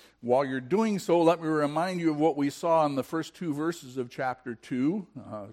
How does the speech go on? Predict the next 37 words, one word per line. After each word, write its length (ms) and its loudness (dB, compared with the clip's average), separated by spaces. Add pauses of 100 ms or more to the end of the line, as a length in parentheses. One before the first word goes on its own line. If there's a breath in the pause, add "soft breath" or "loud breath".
two 220 -6
weeks 400 -6
ago. 460 0 (720 soft breath)
We 180 -2
said 320 2
that 160 0
God's 400 0
plan 420 -4
for 160 -6
growing 500 -6
Christians 760 -4
and 400 -4
his 280 -2
church 560 -6
cannot 480 -4
happen 680 -8
in 180 -6
isolation. 1080 -8
In 180 -10
verse 280 -6
one, 360 -2 (480 loud breath)
Paul 280 4
tenderly 680 2
encourages 800 -2
his 180 -8
son 300 -4
in 160 -6
the 80 -4
faith 420 -6
to 80 -14
continue 600 -12
to 120 -8
grow 340 -6
stronger 800 -8
by 220 -12
God's 460 -12
grace. 580 -12